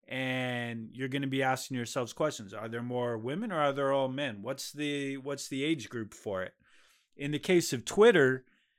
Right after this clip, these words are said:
it's a platform that is more male-dominated, with almost seventy percent of the users being males. The age range is mostly twenty-five to thirty-four-year-olds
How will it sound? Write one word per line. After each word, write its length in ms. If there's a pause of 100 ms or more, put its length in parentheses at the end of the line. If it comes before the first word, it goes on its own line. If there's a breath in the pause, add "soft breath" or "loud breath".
(1600)
it's 220
a 80
platform 680
that 180
is 240
more 280
male-dominated, 1000
with 220
almost 380
seventy 320
percent 840 (160)
of 180
the 80
users 420
being 260
males. 460 (640 soft breath)
The 540
age 400
range 640 (440)
is 280
mostly 580
twenty-five 640
to 40
thirty-four-year-olds 1160